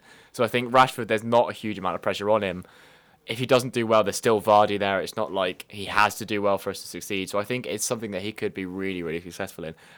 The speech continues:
and be one of those breakout stars. Like, he's up there, you know, with, like,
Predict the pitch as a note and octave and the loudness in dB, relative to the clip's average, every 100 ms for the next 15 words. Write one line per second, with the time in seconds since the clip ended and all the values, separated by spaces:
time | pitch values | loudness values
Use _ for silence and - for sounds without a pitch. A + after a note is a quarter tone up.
0 | - F#3 C#3 G#2 - - A#2+ A2+ A#2 A2+ | 2 4 4 -2 -10 -4 -2 0 0 0
1 | A2 G#2 A#2 G#2 G2+ F#2 - G#2+ F2 - | 0 0 0 -2 0 -4 -2 -2 -2 -4
2 | F2 F#2+ G2 - - _ _ _ _ _ | -10 -8 -10 -10 -18 _ _ _ _ _
3 | _ _ _ C#3+ C#3 A2+ G#2+ G2+ F2 F2+ | _ _ _ 6 6 2 2 0 -2 0
4 | G2 | 0